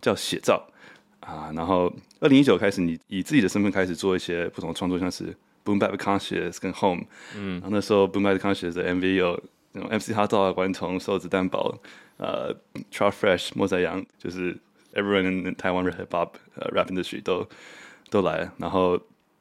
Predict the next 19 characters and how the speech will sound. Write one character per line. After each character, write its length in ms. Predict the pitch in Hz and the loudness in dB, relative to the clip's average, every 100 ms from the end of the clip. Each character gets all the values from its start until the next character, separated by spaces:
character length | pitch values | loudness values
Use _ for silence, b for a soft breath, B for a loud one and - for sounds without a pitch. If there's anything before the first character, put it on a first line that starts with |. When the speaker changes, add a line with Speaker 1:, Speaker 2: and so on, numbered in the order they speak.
| _ - | _ -4
Speaker 1:
二 80 | 156 | 4
零 140 | 127 127 | 6 8
二 80 | |
一 100 | 120 | 8
你 220 | 113 87 87 | 6 4 0
三 360 | - - 101 | -10 -2 0
P 120 | 98 | 2
的 80 | 92 | 2
第 80 | 123 | 4
二 40 | |
张 80 | 110 | 4
专 160 | 101 90 | 4 2
辑 80 | 85 | 2
叫 120 | 92 | 2
押 160 | 90 | 4
韵 80 | 92 | 2
的 60 | 82 | 0
继 200 | - 90 | -4 -4
续， 300 | - - | -4 -6